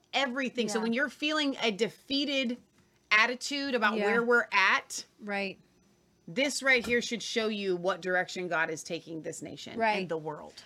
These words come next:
Speaker 2: All right, so loser, F B I. The December release of the Twitter files capped off a horrible seven years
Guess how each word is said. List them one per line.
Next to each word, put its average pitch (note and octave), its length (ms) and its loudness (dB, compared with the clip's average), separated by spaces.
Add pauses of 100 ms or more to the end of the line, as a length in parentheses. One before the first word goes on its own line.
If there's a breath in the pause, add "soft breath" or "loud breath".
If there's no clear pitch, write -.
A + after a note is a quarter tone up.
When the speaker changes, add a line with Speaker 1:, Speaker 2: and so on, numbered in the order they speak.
(160 loud breath)
Speaker 2:
All E4+ 160 8
right, F#4+ 300 8
so D#4+ 540 6
loser, D#4 1000 8 (500)
F E4+ 280 2
B D4 180 0
I. A#3+ 540 6 (540 soft breath)
The B3 60 -4
December F4 440 0
release D4+ 360 0
of A#3+ 60 -12
the A#3+ 80 -4
Twitter C#4+ 240 -6
files F3 480 -4
capped B3 340 0
off A#3 180 -2
a A3+ 120 -2
horrible C#4 680 -2
seven A3 380 -4
years F3+ 420 -8